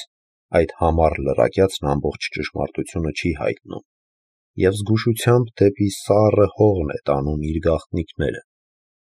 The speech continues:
որպեսզի ինքը մնա գաղտնիք, մնա կիսախավար ու կիսալույս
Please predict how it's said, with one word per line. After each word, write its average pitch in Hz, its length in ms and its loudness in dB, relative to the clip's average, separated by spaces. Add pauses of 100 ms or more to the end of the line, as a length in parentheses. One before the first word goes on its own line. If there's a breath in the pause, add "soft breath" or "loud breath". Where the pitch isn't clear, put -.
(100)
որպեսզի 73 680 0 (160)
ինքը 101 380 -2
մնա 60 300 -6
գաղտնիք, - 680 -6 (760)
մնա 64 260 -2
կիսախավար - 880 -2
ու 78 160 -8
կիսալույս - 680 -4